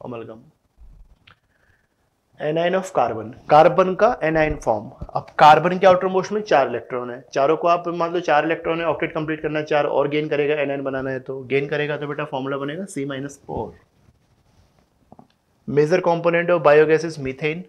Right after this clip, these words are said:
डायरेक्ट याद रखने का क्वेश्चन है। Formula of next successive membrane, uh, member for C three H six in the homologous series, सी थ्री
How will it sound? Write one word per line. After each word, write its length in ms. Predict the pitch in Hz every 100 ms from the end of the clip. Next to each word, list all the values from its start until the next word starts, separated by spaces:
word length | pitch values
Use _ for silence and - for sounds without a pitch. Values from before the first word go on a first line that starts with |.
| _ _ _ -
डायरेक्ट 260 | 123 135 135
याद 120 | 135
रखने 160 | 135 135
का 60 |
क्वेश्चन 280 | 135 127 135
है। 140 | 165 185 _ _ _ _ _ _ _ _ _ _ _
Formula 320 | 151 147 165
of 80 | 175
next 300 | 160 170 170
successive 320 | 160 170 165
membrane, 460 | 165 147 151 156 165 -
uh, 140 | 131
member 340 | 131 135 151 127 - -
for 100 | 151
C 140 | - 151
three 220 | 156 160
H 160 | 156
six 180 | 160 156
in 60 | 151
the 100 | 156
homologous 540 | 139 143 139 143 143
series, 340 | 127 120 110 - _
सी 180 | - 147
थ्री 200 | 147